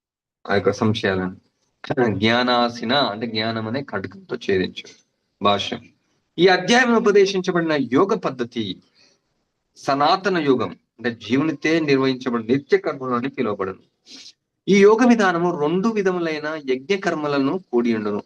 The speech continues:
ఈ యొక్క భాష్యం చాలా వినండి. ప్రభుపాల వారి భాష్యం వింటే అసలు ఏ ప్రవచనం అవసరం ఉండదు, ఆ ప్రవచనంలోనే అన్ని మనకు అర్థమైపోతుంది. ఏం చెప్తున్నారు ఇక్కడ ప్రభుపాల వారు? ఈ యోగ విధానంలో, ఏ యోగ విధానము? ఈ అధ్యయనం ఉప-,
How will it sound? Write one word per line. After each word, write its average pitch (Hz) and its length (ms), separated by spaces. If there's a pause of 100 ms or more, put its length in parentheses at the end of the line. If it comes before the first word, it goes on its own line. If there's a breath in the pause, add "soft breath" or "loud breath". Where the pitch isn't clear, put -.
ఈ - 40
యొక్క 120 160
భాష్యం 120 480
చాలా 120 300 (240)
వినండి. 123 340 (400)
ప్రభుపాల 131 300
వారి 160 120
భాష్యం 147 400
వింటే 160 240
అసలు 156 200
ఏ 147 160
ప్రవచనం 135 480
అవసరం 117 300
ఉండదు, 107 140
ఆ 104 120
ప్రవచనంలోనే 123 600
అన్ని 123 200
మనకు 120 260
అర్థమైపోతుంది. 101 520 (2500)
ఏం 143 140
చెప్తున్నారు 160 320
ఇక్కడ 160 200
ప్రభుపాల 156 340
వారు? 208 280 (240)
ఈ 143 80
యోగ 151 260
విధానంలో, 127 580 (120)
ఏ 135 160
యోగ 175 260
విధానము? 160 540 (360)
ఈ 127 80
అధ్యయనం 135 420
ఉప-, 143 280